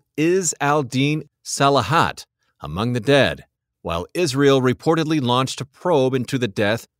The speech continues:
of the sixty-one-year-old uninvolved civilian Magda Obaid. This large-scale daytime raid is the deadliest single operation in the West Bank in two decades. Later in the day, a twenty-two-year-old Palestinian was also shot dead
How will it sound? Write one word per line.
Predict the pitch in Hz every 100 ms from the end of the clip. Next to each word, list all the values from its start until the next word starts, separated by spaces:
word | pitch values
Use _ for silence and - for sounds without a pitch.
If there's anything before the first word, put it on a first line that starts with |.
| _
of | 78
the | 147
sixty-one-year-old | - 170 - 175 160 156 151 147 143 131
uninvolved | 123 160 143 104 135 131
civilian | - 123 107 170 139 123 131 _ _ _
Magda | 92 113 139 135 156 - _ _ _
Obaid. | 131 113 143 135 78 69 - _ _ _ _ _ -
This | 127 -
large-scale | 113 151 208 - - 151
daytime | 123 123 135 131 120 110
raid | 113 117
is | 107
the | 120
deadliest | 90 139 139 147 143 131 -
single | - 147 151 160
operation | 139 139 139 113 - 123
in |
the | 113
West | 98 101 -
Bank | - 143 123 120
in | 117
two | - 135
decades. | 156 160 120 87 65 - - _ _ _ _
Later | 87 92 127
in | 113
the | 98
day, | 98 101 131 120
a |
twenty-two-year-old | 98 - 139 127 135 131 127 127 110
Palestinian | 123 120 - 147 160 139
was | 127 113 -
also | 139 214 - 123
shot | - 101 85
dead | - 92 120